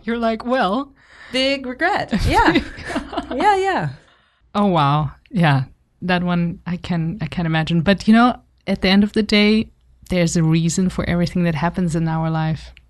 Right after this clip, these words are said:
Speaker 2: Absolutely.
Speaker 1: Because right now, probably you're building your own Pinterest. So time for my last question, um, and the one I'm very excited to hear you answer, Deborah. Who would you mention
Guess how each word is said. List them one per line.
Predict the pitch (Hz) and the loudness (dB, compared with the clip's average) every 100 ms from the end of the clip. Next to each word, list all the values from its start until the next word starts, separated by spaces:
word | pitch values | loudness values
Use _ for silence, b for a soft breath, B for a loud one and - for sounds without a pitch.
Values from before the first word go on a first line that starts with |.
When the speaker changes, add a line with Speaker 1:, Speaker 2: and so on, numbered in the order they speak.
| _ _ _ _ | _ _ _ _
Speaker 2:
Absolutely. | 302 302 254 262 226 180 185 | -8 -6 0 2 2 -2 -4
Speaker 1:
Because | 165 147 170 165 - | -6 -2 0 -2 -2
right | 156 143 | -2 -2
now, | 156 156 196 233 233 - | -2 2 2 0 -4 -4
probably | 202 202 214 | 0 2 4
you're | 208 196 | 4 2
building | 185 190 196 190 | 2 0 0 0
your | 180 | 0
own | 170 226 247 | 0 0 0
Pinterest. | 156 135 139 143 | -2 -4 -4 -4
So | - 165 165 170 - _ _ b b b b b b b b b b b b - | -4 -4 -2 -4 -8 _ _ b b b b b b b b b b b b 0
time | 202 196 | 2 2
for | 196 | 2
my | 175 170 | 2 4
last | 160 139 - | 2 0 -4
question, | - 139 - 185 180 185 170 214 | -4 -2 -2 0 0 -2 -4 -10
um, | - 170 170 170 165 160 - - | -4 -2 0 0 0 -2 -6 -2
and | 170 | 0
the | 156 | 2
one | 156 156 156 | 0 0 -2
I'm | 160 160 - - | -2 -2 -6 -6
very | 160 208 | 0 0
excited | - 160 143 | 2 0 0
to | 143 | -2
hear | 143 151 | -2 0
you | 151 | 4
answer, | 135 139 175 196 240 285 208 | 4 2 0 -2 -4 -6 -4
Deborah. | 208 208 226 247 _ b b b b _ _ _ _ - | 0 0 -2 -4 _ b b b b _ _ _ _ -12
Who | - 269 | 0 2
would | 269 208 | 4 4
you | 214 | 6
mention | 185 160 151 139 - 151 151 | 6 4 2 0 -2 0 -2